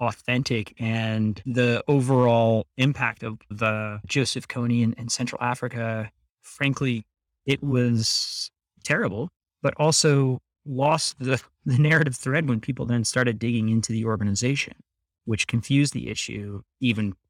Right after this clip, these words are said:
further. So when we now look at how we use video to tell stories about other people and, and use that footage, I, I think it can be done with a lens of how are we, uh, summarizing an issue that perhaps we are an outsider on.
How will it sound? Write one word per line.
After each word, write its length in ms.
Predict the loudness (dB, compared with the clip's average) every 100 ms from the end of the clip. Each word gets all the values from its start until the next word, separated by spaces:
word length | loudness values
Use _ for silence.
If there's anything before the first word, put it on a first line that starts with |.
| _
further. 600 | -6 2 2 2 -2 -12 _ _ _ -8
So 540 | -2 0 2 0 -2 _
when 320 | 0 2 4 4
we 200 | 4 2
now 500 | 4 4 2 0 -2 -2 -2 -2
look 280 | -6 -4 0
at 180 | 0 0
how 220 | 0 0
we 420 | 0 -2 -4 -6
use 200 | -4 -4
video 260 | 0 2 2
to 120 | -2
tell 220 | -4 -4
stories 480 | -2 -2 0 0 -2
about 140 | -4 -8 2
other 300 | 2 4 -2
people 480 | -6 -14 -14 -18 -20 _ _ _
and, 300 | -2 -2 -2
and 220 | -2 0
use 280 | 2 2 0
that 220 | -2 -4
footage, 600 | -4 -4 -4 -4 -6 -10 -8
I, 160 | -8 -8
I 60 | -10
think 340 | -6 -4 -4
it 80 | -2
can 140 | -2
be 120 | -2 -2
done 320 | -2 0 0
with 180 | -4 -4
a 80 |
lens 380 | -4 -2 0 0
of 280 | -2 -4 -8
how 260 | -2 0 2
are 120 | 0
we, 400 | -2 -2 -4 -6 _ _ _ _ _
uh, 80 | -4
summarizing 580 | 0 2 2 2 0 -2
an 80 | -2
issue 240 | -2 -4
that 160 | -4 -8
perhaps 560 | -8 -4 -4 -6 -14 -8
we 280 | -4 -4 -2
are 340 | -2 0 0 -2
an 140 | -4
outsider 640 | -6 -4 -4 -2 -4 -4 -2
on. 300 | -2 -2